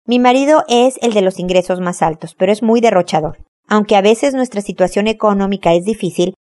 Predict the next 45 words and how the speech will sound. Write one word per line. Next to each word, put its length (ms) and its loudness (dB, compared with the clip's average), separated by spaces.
él 160 0
sigue 300 0
comprándose 680 0
cosas 400 -4
que 100 -2
no 120 -2
necesitamos. 800 -4
Ya 200 0
no 120 0
sé 160 -2
qué 80 -4
hacer, 260 -6
ya 240 0
que 300 2
en 180 -2
los 180 0
últimos 420 -2
días 320 0
he 80 -2
tomado 340 2
la 120 4
decisión 440 -6
de 80 0
meter 340 0
una 200 -2
pensión 380 -2
alimenticia, 720 -4
pero 200 2
no 120 0
sé 180 -2
qué 120 0
tanto 300 0
afecte 360 -2
mi 120 -4
relación. 500 -4
Es 160 0
difícil 440 -2
hablar 280 2
de 120 0
dinero, 380 0
pues 200 -2
aunque 240 -4
es 140 -4
algo 200 0
material, 540 0